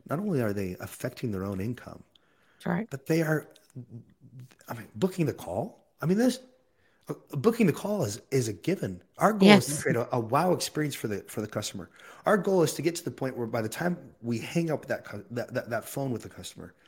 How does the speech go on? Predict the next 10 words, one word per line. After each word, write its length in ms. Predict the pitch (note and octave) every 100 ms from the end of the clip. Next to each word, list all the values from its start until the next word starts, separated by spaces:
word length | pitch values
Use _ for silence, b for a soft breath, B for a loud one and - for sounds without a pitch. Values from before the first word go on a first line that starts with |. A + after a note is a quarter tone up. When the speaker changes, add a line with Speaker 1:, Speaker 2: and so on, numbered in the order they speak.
| b b b b
Speaker 1:
they're 100 | G3+
not 160 | A3+
calling 340 | A3+ F#3+ B3+ G#3+
anybody 360 | A2+ F#2+ F2+
else. 300 | D#2 A1+ - _ _
They're 100 | G#3+
Speaker 2:
Right. 220 | G3+ F#3
Speaker 1:
done 260 | E3+ A3+ A3+
shopping. 580 | F#3+ - G#3 G#3 - - - _ _
Speaker 2:
Correct. 500 | - A3 F#3+ D3 -